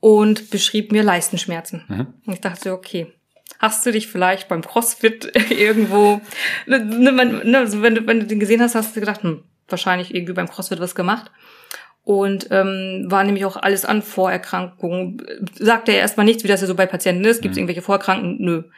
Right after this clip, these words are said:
Speaker 1: Irgendwelche Operationen? Och, nee, nichts Großes. So. Dann, <laughs> ähm, kamen wir dann auf die Organsysteme zu, äh, sprechen.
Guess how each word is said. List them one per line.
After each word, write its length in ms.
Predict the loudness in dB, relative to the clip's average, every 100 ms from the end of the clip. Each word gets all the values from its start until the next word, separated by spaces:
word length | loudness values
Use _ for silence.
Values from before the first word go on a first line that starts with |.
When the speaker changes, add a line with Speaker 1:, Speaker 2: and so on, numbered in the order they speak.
| -10
Speaker 1:
Irgendwelche 240 | -4 -2 0
Operationen? 420 | 0 0 -4 -4
Och, 180 | -6 -2
nee, 120 | 0
nichts 200 | 0 -4
Großes. 380 | -4 -4 -4 -4
So. 240 | -4 -4 -8 -16 -14 -16 -20 _ _ 2
Dann, 440 | 4 4 2 2 0 -4 -14 _
<laughs> 380 | -20 _ -6
ähm, 400 | -2 0 0 -6 -4
kamen 240 | 0 0
wir 60 | 0
dann 140 | -2
auf 140 | -4
die 100 | -2
Organsysteme 760 | -2 2 2 0 -2 -4 -4 -4
zu, 340 | -6 -8 -6 -2
äh, 200 | -4 -4
sprechen. 520 | -6 -6 -4 -4 -6